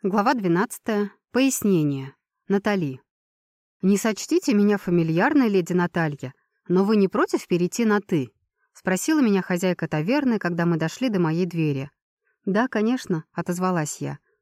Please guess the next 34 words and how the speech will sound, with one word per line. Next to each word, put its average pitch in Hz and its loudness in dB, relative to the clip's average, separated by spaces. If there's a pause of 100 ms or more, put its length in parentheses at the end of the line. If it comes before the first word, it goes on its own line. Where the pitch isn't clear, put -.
(340)
Я 180 0
первая 269 2
вошла 175 -2
в - -16
комнату, 262 0
она 185 2
следом. 143 -4 (600)
Наверное, 226 2
Ирнел 214 2
уже 180 -2
закончил 185 -2
помывку 214 0
и 180 0
в 180 0
это 233 -2
время 240 2
облачался 175 -4
в - -16
халат. 165 -4 (580)
По 175 -2
крайней 202 2
мере, 254 2
звуков 185 -4
воды 170 0
из 254 -2
ванной 226 2
не 233 2
доносилось. 196 -4 (580)
Расположившись 202 -2
в - -20
кресле, 220 -2 (200)
Роза 262 2
доброжелательно 190 0
улыбнулась. 185 -2